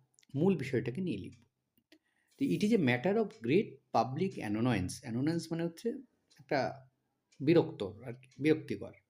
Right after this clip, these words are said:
যে এটা ভীষণভাবে জনগণের একটা বিরক্তি, বিরক্ত, বিরক্তিকর হয়ে উঠেছে জনগণের কাছে। "That accidents have become a regular affair in the streets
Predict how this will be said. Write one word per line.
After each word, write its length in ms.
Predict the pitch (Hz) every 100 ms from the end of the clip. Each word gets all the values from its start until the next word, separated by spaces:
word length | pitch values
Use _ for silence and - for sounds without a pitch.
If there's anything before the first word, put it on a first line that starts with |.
| _
যে 120 | 139 131
এটা 160 | 170
ভীষণভাবে 800 | 135 101 160 190 151 131 208 247
জনগণের 460 | 123 113 120 135 131
একটা 180 | 131
বিরক্তি, 480 | 110 107 127 127 165
বিরক্ত, 760 | 156 - 127 131 151 - _ - -
বিরক্তিকর 480 | 127 135 131 147 117
হয়ে 120 | 104
উঠেছে 260 | 101 120 165
জনগণের 400 | 135 113 113 104
কাছে। 300 | - - 233 - _ _ _ _ _
"That 120 | 139 - 135
accidents 520 | 127 - 202 233 233 -
have 140 | 175 151
become 360 | 123 127 156 165
a 80 | 139
regular 580 | 110 120 175 190 202 196 -
affair 420 | 127 131 160 170 175
in 160 | 170
the 120 | 165 147
streets 400 | 127 - 175 175